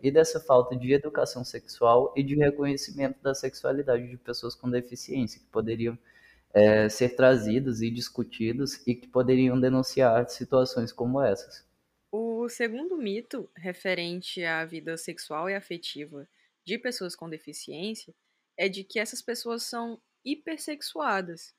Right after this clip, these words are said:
Speaker 2: e que elas possuem desejos sexuais exacerbados e que não podem controlar isso. A expressão sexual de pessoas com deficiência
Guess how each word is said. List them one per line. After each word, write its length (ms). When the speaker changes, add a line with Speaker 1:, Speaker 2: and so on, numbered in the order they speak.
Speaker 2:
e 80
que 100
elas 200
possuem 500
desejos 520
sexuais 560
exacerbados 1000
e 100
que 100
não 220
podem 380
controlar 640
isso. 480
A 320
expressão 520
sexual 680
de 680
pessoas 300
com 140
deficiência 1040